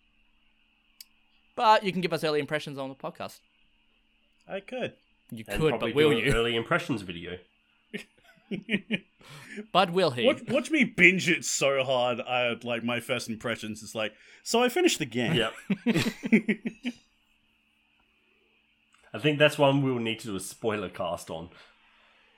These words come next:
Speaker 2: Mm.
Speaker 1: It took me m-, more hours than what was actually in the fortnight, so I broke the space-time continuum. That's gonna be you.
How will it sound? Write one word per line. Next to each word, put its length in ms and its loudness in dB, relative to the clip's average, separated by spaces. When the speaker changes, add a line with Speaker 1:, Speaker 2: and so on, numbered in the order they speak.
Speaker 2:
Mm. 240 -6
Speaker 1:
It 80 -8
took 140 -2
me 160 0
m-, 160 -8
more 220 0
hours 320 0
than 80 -6
what 120 -4
was 100 -8
actually 280 -8
in 100 -10
the 80 -10
fortnight, 520 -6
so 180 -6
I 160 0
broke 260 -8
the 100 -20
space-time 760 -10
continuum. 400 -12
That's 140 -12
gonna 120 -12
be 60 -12
you. 180 -12